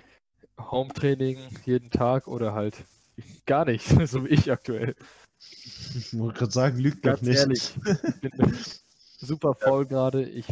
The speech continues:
Speaker 1: bin meistens in der Werkstatt und bastel irgendwas und trainiere nicht. Das ist die bittere Wahrheit.
Speaker 3: Ja. Also bei uns jetzt eigentlich auch nicht. Es hieß,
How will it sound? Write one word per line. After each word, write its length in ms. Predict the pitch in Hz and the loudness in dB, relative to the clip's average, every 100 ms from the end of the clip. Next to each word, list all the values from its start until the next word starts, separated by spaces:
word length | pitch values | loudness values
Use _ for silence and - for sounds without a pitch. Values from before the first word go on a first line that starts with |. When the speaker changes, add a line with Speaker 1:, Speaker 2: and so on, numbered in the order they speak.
| - | -10
Speaker 1:
bin 200 | 123 120 | -14 -8
meistens 380 | 117 117 - - | -6 -6 -8 -6
in 60 | |
der 80 | 113 | -4
Werkstatt 380 | 113 117 - 117 | -2 -4 -6 -8
und 380 | 117 110 - - | -8 -16 -20 -10
bastel 360 | 113 113 - 120 | -6 -6 -6 -6
irgendwas 640 | 120 117 113 113 - - | -6 -8 -6 -6 -6 -14
und 240 | 117 117 - | -16 -16 -12
trainiere 460 | - 117 113 107 | -8 -6 -4 -6
nicht. 280 | 107 - - | -10 -16 -8
Das 180 | 117 - | -8 -6
ist 160 | - | -10
die 100 | 113 | -8
bittere 340 | 110 113 113 107 | -6 -6 -4 -2
Wahrheit. 380 | 107 107 107 _ _ _ _ _ _ _ _ _ - | -2 -2 -4 _ _ _ _ _ _ _ _ _ -16
Speaker 3:
Ja. 260 | 85 87 95 _ _ _ _ _ - | -14 -14 -20 _ _ _ _ _ -6
Also 400 | 107 92 95 92 117 - | -2 2 2 2 0 -2
bei 100 | 95 | 0
uns 280 | 95 101 - | 0 0 0
jetzt 180 | 95 | -2
eigentlich 280 | - 95 95 | 0 0 0
auch 220 | 92 101 | 0 0
nicht. 440 | 110 110 101 - - _ _ _ | 2 0 0 -8 -20 _ _ _
Es 260 | 113 - - | -2 0 2
hieß, 560 | 110 113 110 - - | 4 4 6 4 4